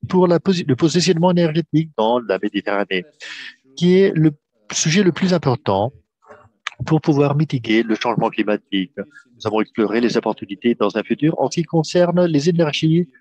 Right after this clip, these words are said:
renouvelables et les efforts pour avoir une plus grande efficacité énergétique et aussi l'implément-, la, l'exécution des mesures contre le changement climatique. Le troisième cycle nous,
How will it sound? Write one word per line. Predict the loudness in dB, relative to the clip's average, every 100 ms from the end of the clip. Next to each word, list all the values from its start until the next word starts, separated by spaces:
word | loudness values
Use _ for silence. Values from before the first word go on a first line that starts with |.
| _
renouvelables | 0 2 2 2 2 2 0 0 0 -4 _ -2
et | 0 2 2
les | 2 0
efforts | -2 -2 0 0 -4
pour | -4 0 0
avoir | 0 0
une | -2 -6
plus | -6 -4
grande | -2 -4
efficacité | -4 -4 -4 -4 -2
énergétique | -2 -2 -2 0 0 -2 -8 -10 -20 -20 _ _ _ _ _ _ _ 0
et | 4
aussi | 4 2 0 0
l'implément-, | 0 0 0 0 -2 -4
la, | -4 -2
l'exécution | 0 0 0 0 -2 0 0 0 -2 -8 _ 0
des | 2 2 0 -4 _ _ _ _ _ _ _ _ _ _ 0
mesures | 2 4 2 2 0
contre | 0 0 0 0
le | -2
changement | -2 -2 -2
climatique. | -2 -4 -4 -4 0
Le | 0
troisième | 0 0 0 -2
cycle | -2 -2 -2
nous, | 0